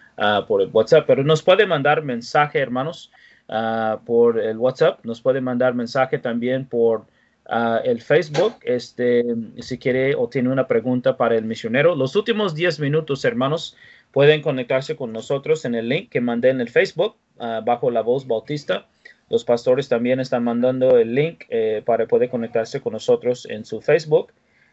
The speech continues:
ah, en las páginas, ah, de los, de los pastores. Y usted puede conectarse con nosotros, este, los últimos diez minutos, nomás en audio, ah, para hacerle una pregunta a, al pastor Carrascosa,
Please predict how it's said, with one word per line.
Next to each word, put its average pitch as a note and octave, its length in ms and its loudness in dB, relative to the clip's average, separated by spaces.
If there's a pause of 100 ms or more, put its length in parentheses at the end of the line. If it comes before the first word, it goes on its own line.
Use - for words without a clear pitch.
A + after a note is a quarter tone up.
(100)
ah, A2 320 6
en A2 200 -4
las G#2 160 -10
páginas, B2 580 -2
ah, G#2 300 -4
de A2+ 140 -2
los, A2 220 -6
de G#2 140 -6
los G#2+ 140 -8
pastores. C#3 580 0 (440)
Y A#2+ 300 0
usted A#2 240 0
puede B2+ 200 4
conectarse A#2 560 -4
con G#2+ 160 -10
nosotros, C#3 720 -4
este, A2+ 640 -2
los A2+ 240 -2
últimos A#2+ 340 0
diez F#3 240 2
minutos, E3 440 -2
nomás B2+ 300 0
en C3+ 100 0
audio, D#3 420 4 (380)
ah, A2 280 -2
para A2+ 400 2
hacerle B2 300 0
una C3 220 -2
pregunta B2 600 0
a, G#2+ 260 -6
al G#2+ 260 -8
pastor B2 560 4
Carrascosa, D#3+ 720 0